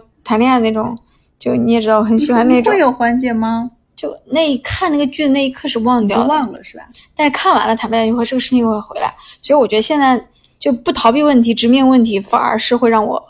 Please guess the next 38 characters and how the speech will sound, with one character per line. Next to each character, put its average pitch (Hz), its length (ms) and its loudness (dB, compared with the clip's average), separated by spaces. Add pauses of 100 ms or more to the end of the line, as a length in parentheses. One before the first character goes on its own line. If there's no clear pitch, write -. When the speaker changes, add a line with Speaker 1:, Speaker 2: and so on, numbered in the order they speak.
(120)
Speaker 1:
快 - 180 -2
速 262 160 -6
地 - 140 -8
脱-， - 340 -12
脱 - 180 0
离 226 120 0
出 - 160 -10
来。 - 120 -10 (120)
就 254 120 -4
是 240 220 -2
Speaker 2:
什 - 160 -12
么 185 140 -6
意 175 180 -6
思？ - 340 -16
Speaker 1:
就 262 80 -2
是 254 280 2 (180)
当 330 180 4
你 247 60 4
发 269 160 2
现 294 160 0
这 262 80 0
个 262 80 2
东 254 140 6
西 254 40 2
很， 226 140 -4
让 240 160 4
你 240 80 4
很 208 140 -2
痛 254 160 4
苦， 233 100 0
你 196 80 -2
不 208 140 0
想 202 160 -4
去 214 100 -6
想， 220 240 -4
对 202 100 -6
不 202 60 -10
对？ 202 180 -6